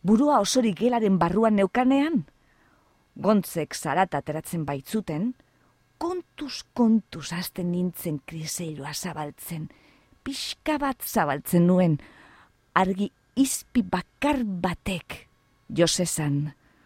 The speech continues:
zaiaren begia. Eta hori egin nuen zazpi gau luzez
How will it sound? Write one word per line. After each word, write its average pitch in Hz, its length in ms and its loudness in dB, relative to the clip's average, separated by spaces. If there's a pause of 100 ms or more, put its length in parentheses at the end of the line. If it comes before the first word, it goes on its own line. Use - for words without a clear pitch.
(300)
zaiaren 135 840 2
begia. 135 440 -2 (1800)
Eta 233 240 8
hori 233 160 8 (160)
egin 180 180 4
nuen 170 240 4
zazpi - 580 -2
gau 143 220 0
luzez 143 600 -4